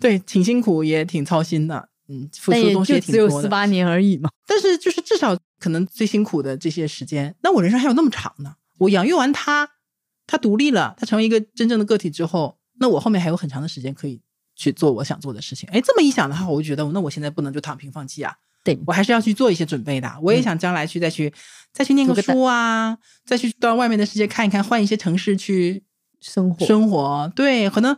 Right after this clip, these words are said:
Speaker 1: 甚至我会换一些职业。
Speaker 2: 对。
Speaker 1: 对吧？一，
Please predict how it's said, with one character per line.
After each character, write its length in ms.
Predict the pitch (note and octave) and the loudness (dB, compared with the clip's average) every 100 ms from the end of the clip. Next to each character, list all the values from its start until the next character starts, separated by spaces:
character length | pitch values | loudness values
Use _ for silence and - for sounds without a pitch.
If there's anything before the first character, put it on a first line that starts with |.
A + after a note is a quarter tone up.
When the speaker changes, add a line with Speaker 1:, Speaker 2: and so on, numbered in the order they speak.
| _ - | _ -2
Speaker 1:
甚 120 | F#4+ | 2
至 60 | |
我 100 | E4+ | 4
会 80 | A3 | 2
换 180 | B3+ D#4+ | 2 2
一 40 | |
些 100 | C4+ | 2
职 300 | C#4+ - D#3 | 0 0 0
业。 340 | G#3 C#4+ G3 E3+ | 2 2 0 -2
Speaker 2:
对。 220 | G3 D#3+ D3 | -2 -2 -4
Speaker 1:
对 100 | - | -2
吧？ 180 | B3 A3+ | 0 0
一， 240 | A3+ B3 | 0 -2